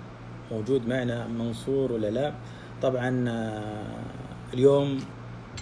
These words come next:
أيضا بعد، آه، بعد ساعة معانا الضيف الشاعر، ضيفنا الثاني الشاعر خالد العوض،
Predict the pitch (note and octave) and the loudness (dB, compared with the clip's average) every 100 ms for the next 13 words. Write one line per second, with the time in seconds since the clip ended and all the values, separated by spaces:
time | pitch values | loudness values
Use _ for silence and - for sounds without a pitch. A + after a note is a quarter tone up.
0 | - - C3 C3+ C3 B2 A#2+ A#2 A2+ A2 | -12 -6 0 2 4 2 2 2 0 -2
1 | A#2 A2 G#2 G2+ A#2 A#2 D#3+ B2 A#2 B2+ | 0 0 -2 -2 0 4 4 4 2 2
2 | B2+ B2 A2 A#2 A#2 A2+ B2+ B2+ B2 - | 2 0 -2 -4 -4 2 4 4 2 -6
3 | A2+ - C3 C3 A#2 G#2 G2+ - - - | -8 -2 0 2 0 -2 -6 -10 -14 -14
4 | - - B2+ C#3 A#2+ - C3 A#2+ A2+ - | -14 0 0 2 0 2 2 2 0 -2
5 | A2+ - C3 A2 G#2+ C3 A#2+ A2+ G#2+ C3+ | -2 2 4 2 -2 2 2 2 2 2
6 | D#3 | 2